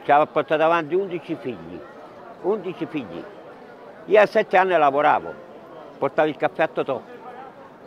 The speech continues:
perché Totò andava dal barbiere, ordinava il caffè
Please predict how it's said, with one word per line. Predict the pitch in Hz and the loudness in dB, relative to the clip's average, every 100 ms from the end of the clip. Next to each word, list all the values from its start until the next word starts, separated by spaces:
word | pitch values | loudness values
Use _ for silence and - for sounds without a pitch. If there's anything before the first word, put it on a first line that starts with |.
| - - - - - - - | -20 -20 -20 -20 -20 -18 -10
perché | 131 156 | -4 -2
Totò | 147 147 | 0 2
andava | 180 160 160 | 2 4 4
dal | 147 147 | 4 2
barbiere, | 151 147 180 147 110 - - | 2 2 2 2 0 -4 0
ordinava | 135 139 151 156 151 | 2 2 2 2 0
il | 147 | 0
caffè | 160 - 165 | 0 2 -2